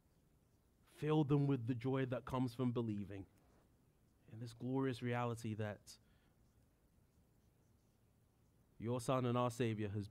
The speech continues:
borne the penalty for our sin, and that that penalty was accepted, and we know this because you raised him from the dead.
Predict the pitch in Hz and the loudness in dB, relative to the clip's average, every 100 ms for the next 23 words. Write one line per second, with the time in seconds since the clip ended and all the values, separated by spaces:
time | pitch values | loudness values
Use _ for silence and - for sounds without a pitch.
0 | - - 123 127 127 117 117 131 127 120 | -12 -4 0 2 2 0 -2 0 0 0
1 | 123 127 123 123 120 101 92 - _ _ | 0 2 2 2 0 -4 -4 -10 _ _
2 | _ _ _ _ _ _ _ 131 131 117 | _ _ _ _ _ _ _ 0 2 2
3 | 135 - 143 135 143 135 131 - 135 - | -2 0 0 4 4 4 0 0 -2 0
4 | 123 117 120 117 131 135 135 127 - 110 | 0 2 2 4 4 4 2 0 -6 -10
5 | - 127 127 113 107 104 113 117 123 113 | -4 0 0 0 -2 0 2 0 0 -2
6 | 113 110 104 95 87 | -2 -4 -4 -8 -10